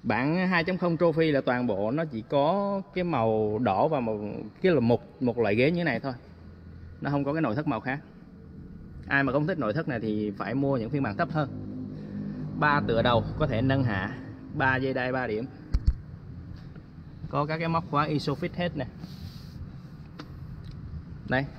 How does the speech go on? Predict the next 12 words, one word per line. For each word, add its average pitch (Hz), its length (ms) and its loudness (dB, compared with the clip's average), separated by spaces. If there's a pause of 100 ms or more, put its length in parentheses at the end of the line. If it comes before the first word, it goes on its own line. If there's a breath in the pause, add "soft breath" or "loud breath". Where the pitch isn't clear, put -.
(140)
ngã 104 240 2
như 156 120 6
này 131 140 4
là 117 80 2
ngã 107 160 -2
hết 165 160 -2
cỡ 110 160 0
rồi 135 120 0
đó 139 80 0
các 147 60 0
bác. 156 160 0 (4000)
Đây, 123 220 -2